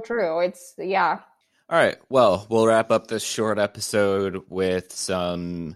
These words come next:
Speaker 2: silly season confirmations. Uh, let's, we'll start with Xfinity Series. Riley Herbst was an-, announced for Stewart-Haas Racing next year. Primary sponsorship carries over with Monster Energy that they've had the last couple years.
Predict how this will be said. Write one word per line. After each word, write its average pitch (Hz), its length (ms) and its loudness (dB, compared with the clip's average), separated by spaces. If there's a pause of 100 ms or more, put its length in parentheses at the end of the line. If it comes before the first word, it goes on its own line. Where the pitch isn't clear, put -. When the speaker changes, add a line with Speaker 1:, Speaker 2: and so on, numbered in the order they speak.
(540)
Speaker 2:
silly 113 340 0
season 98 640 -2
confirmations. 101 1300 -2 (760)
Uh, 90 440 2
let's, 101 260 -4
we'll 98 120 -6
start 107 220 0
with 92 120 -2
Xfinity 120 580 -2
Series. 104 800 0 (400)
Riley 101 380 2
Herbst 104 380 -4
was 101 180 -2
an-, 92 300 -6
announced 92 760 -4
for 90 500 -4
Stewart-Haas 92 880 -2
Racing 87 840 -6 (500)
next 90 460 -8
year. 87 460 -4
Primary 90 420 -2
sponsorship - 640 -4
carries 90 380 -2
over 85 420 -2
with 82 320 -4
Monster 87 380 -4
Energy 113 340 -2
that 107 80 -2
they've 101 180 -2
had 101 200 0
the 101 60 -4
last 95 280 0
couple 98 260 -2
years. 90 600 -2